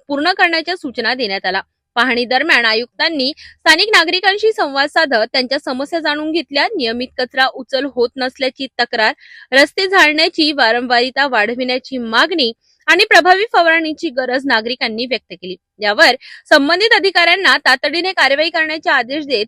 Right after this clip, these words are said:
नियमित अहवाल सादर करण्याच्या सूचना देण्यात आल्या. स्वच्छता व्यवस्थापनात कोणतीही ढिलाई सहन केली जाणार नाही, असा इशाराही आयुक्तांनी दिला.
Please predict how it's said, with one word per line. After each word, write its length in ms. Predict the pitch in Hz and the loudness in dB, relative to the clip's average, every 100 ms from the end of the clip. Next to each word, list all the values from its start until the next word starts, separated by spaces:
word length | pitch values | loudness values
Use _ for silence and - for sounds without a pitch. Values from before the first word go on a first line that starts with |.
| 269 | -6
नियमित 300 | 277 277 311 - | -6 -4 -8 -6
अहवाल 360 | 262 262 262 311 | -4 0 -2 -2
सादर 360 | 269 214 247 | -2 -2 -4
करण्याच्या 460 | 269 247 254 254 269 | -4 -4 -4 -6 -10
सूचना 480 | - 262 339 240 233 | -10 -10 -2 -2 -2
देण्यात 380 | 233 202 185 | -4 -6 -6
आल्या. 180 | 180 185 - _ _ - - | -4 -6 -8 _ _ -20 0
स्वच्छता 460 | 349 - 427 440 | 2 2 0 0
व्यवस्थापनात 680 | 440 403 415 427 370 370 381 - | 0 -2 -2 0 0 2 0 0
कोणतीही 440 | 339 294 339 349 | -8 -4 -4 -2
ढिलाई 380 | 330 302 254 294 | -2 -2 -2 -2
सहन 360 | - 285 262 262 | -4 -4 -4 -6
केली 240 | 240 233 | -6 -8
जाणार 360 | 226 214 208 214 | -6 -4 -4 -2
नाही, 380 | 247 403 285 285 - - - | -4 -2 -4 -6 -14 -18 -8
असा 260 | 277 330 - 277 | -2 0 0 -4
इशाराही 600 | - 339 359 269 240 302 226 | -4 0 0 -2 -8 -8 -6
आयुक्तांनी 560 | 220 - - 175 180 | -6 -8 -12 -10 -10
दिला. 220 | 175 185 | -8 -10